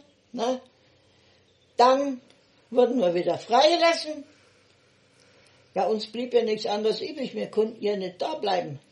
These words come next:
Und dann hat die Erna versucht, wieder jemanden auszufindig zu machen, der uns über die Grenze führt. Und da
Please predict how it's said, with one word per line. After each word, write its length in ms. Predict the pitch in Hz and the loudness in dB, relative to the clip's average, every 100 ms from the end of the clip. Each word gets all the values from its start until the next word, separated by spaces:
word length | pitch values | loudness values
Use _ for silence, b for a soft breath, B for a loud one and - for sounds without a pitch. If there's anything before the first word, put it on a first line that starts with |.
| _ _ _ b b b b b | _ _ _ b b b b b
Und 160 | - 175 | -12 -4
dann 140 | 208 208 | -2 -2
hat 160 | 214 | 0
die 120 | 214 | 0
Erna 360 | 220 247 277 302 | 4 2 4 0
versucht, 600 | - 185 - 339 - - | -2 -2 0 -2 -2 -8
wieder 280 | 226 247 269 | -4 6 6
jemanden 440 | 247 247 240 220 | 8 2 0 -6
auszufindig 880 | - 208 233 - 254 247 247 254 240 | -4 -2 -2 -4 -8 -4 -4 -4 -6
zu 100 | - | -6
machen, 480 | 202 208 - 262 254 b b b _ | -4 -4 -4 -6 -8 b b b _
der 260 | 226 233 233 | 8 8 6
uns 420 | 233 - - - | -2 -4 -8 -6
über 180 | 202 214 | 2 4
die 160 | 214 - | 2 0
Grenze 400 | 202 208 220 247 | -2 -2 -4 -10
führt. 380 | - 233 226 | 0 2 2
Und 220 | - 202 180 - | -2 -10 -6 4
da 320 | 240 311 294 | 4 4 0